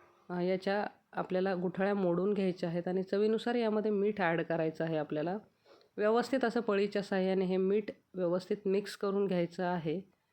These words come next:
तर, अ, बघू शकता, इथे मी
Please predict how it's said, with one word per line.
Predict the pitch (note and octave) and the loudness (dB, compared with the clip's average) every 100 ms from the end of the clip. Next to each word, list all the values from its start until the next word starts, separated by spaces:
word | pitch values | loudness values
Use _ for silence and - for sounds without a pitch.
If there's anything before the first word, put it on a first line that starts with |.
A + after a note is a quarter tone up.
| _ _ _ _ _ _ - | _ _ _ _ _ _ -6
तर, | F3 F3 F3 F3 | -2 -2 -2 -4
अ, | - _ _ _ _ _ _ _ _ _ _ _ _ _ _ _ _ _ - | -10 _ _ _ _ _ _ _ _ _ _ _ _ _ _ _ _ _ -4
बघू | F#3 G3+ | -2 0
शकता, | G3+ G3 - F#3+ | -2 -2 -2 -2
इथे | F3 F#3 - A#3+ | -2 -2 0 2
मी | G#3+ G#3+ | 2 0